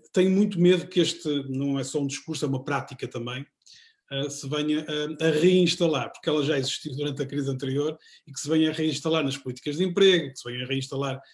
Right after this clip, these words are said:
nas próprias políticas sociais e distribuição de rendimento. Ahm, enfim, é só uma mensagem que, que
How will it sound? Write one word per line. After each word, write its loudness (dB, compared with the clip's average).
nas 2
próprias 0
políticas -6
sociais -2
e -4
distribuição -8
de -12
rendimento. 2
Ahm, -4
enfim, -6
é -2
só -2
uma 0
mensagem 0
que, -8
que -8